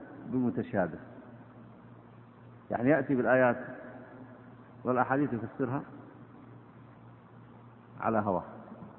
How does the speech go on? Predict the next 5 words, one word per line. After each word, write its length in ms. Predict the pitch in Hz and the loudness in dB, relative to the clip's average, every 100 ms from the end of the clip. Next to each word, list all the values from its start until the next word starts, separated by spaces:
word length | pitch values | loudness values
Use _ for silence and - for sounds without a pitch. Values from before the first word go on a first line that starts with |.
| - - - - - - - - - - - - - - - - - 117 120 120 - - 120 - - - - - | -20 -20 -20 -20 -20 -20 -20 -20 -20 -20 -20 -20 -20 -20 -20 -20 -20 -20 -20 -20 -20 -20 -20 -20 -20 -20 -20 -12
ويقول: 280 | - 95 139 | -6 2 4
"أنا 180 | 151 156 | 6 6
أتكلم 460 | 143 131 143 104 | 4 2 2 2
بالكتاب 380 | 95 - - 127 | 0 -2 -2 -2
والسنة". 340 | 95 - - | -2 -6 -8